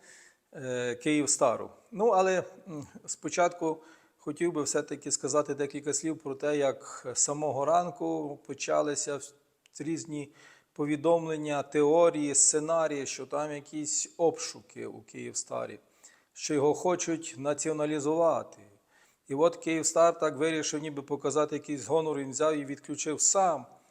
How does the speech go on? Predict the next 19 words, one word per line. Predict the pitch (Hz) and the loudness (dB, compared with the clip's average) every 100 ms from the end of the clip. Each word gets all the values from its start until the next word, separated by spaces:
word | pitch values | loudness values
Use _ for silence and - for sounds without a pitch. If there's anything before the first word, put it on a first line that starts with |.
| _ - | _ -8
всю | - 156 | -2 0
мережу | 147 143 139 120 117 120 | 2 0 0 -2 -6 -6
і | 139 | -4
так | 147 139 | -2 2
далі | 175 165 | 2 2
і | |
тому | 147 143 | -4 -8
подібне. | 139 151 127 113 104 107 _ _ _ _ _ | -6 -8 -10 -12 -16 -20 _ _ _ _ _
Тобто | - 185 - 190 180 175 | -8 -8 -2 2 4 4
от | 180 175 | 0 0
намагання | 175 190 196 175 220 226 190 165 | 0 2 4 6 6 4 2 -2
чи | - 156 | -2 0
бажання | 175 131 165 180 165 147 135 | 2 4 4 2 -2 -6 -8
бути | 127 139 185 185 | -10 -8 -4 -4
першим, | 175 - 143 151 - 139 131 | -6 2 4 4 2 -8 -10
повідомити, | 156 156 139 147 139 120 135 | -6 -6 -2 -2 -4 -8 -12
хайпанути | 117 185 180 190 170 165 147 135 | -2 0 0 -2 -2 -4 -6 -10
на | 131 127 | -10 -8
цьому, | - 131 123 | -8 -8 -12